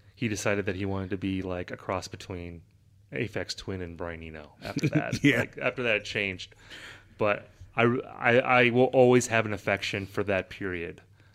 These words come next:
Speaker 1: when he wanted to be like Brian May. Like, that will always, or, you know, p-, play guitar like Brian May and sing like Freddie Mercury. Like, I, that will always speak to me. And, like, no one has really kind of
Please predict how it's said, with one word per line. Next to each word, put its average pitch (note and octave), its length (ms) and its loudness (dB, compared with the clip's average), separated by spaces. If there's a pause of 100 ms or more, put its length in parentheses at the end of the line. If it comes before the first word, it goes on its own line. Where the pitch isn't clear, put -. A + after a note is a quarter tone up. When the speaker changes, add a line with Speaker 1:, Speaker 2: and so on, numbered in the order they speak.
(300)
Speaker 1:
when G2+ 180 -2
he G#2 100 -4
wanted F#2 300 -2
to F#2 80 -6
be F#2 100 -4
like E2+ 180 -8
Brian E2+ 360 -12
May. F2 240 -14 (200)
Like, G#2 280 -12 (140)
that G2+ 200 -8
will G#2+ 80 -6
always, G2 480 -4 (240)
or, C3+ 120 0 (420)
you A#2 80 -2
know, F#2+ 140 -2 (420)
p-, - 80 -14 (100)
play C#3 140 4
guitar C3 260 4
like B2 180 6
Brian A#2 280 4
May G#2+ 180 2
and G2+ 100 -4
sing G#2+ 200 -4
like G2 120 -8
Freddie G2 240 -4
Mercury. F2 520 -12
Like, E2+ 180 -10
I, - 200 -6 (480)
that A2 280 -2
will A2 100 -4
always G2+ 300 -2
speak - 280 -6
to - 100 -16
me. F2+ 160 -8
And, F#2+ 80 -6
like, G#2+ 140 -4
no B2+ 160 -2
one C3+ 120 2
has A2 140 -2
really A2+ 240 -2
kind G#2+ 180 -10
of G2 160 -12